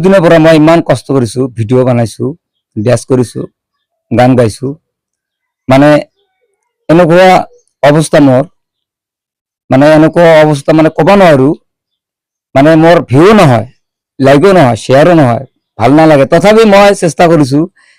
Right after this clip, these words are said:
এদিন হ'লেও মই মানে ফেমাছ, ভাইৰেল হ'ম। আজি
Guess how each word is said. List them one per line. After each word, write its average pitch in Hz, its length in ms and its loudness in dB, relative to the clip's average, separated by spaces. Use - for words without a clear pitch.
এদিন 170 280 0
হ'লেও 185 180 2
মই 160 220 2
মানে 147 220 2
ফেমাছ, 147 260 0
ভাইৰেল 123 280 0
হ'ম। 117 160 -4
আজি 160 300 0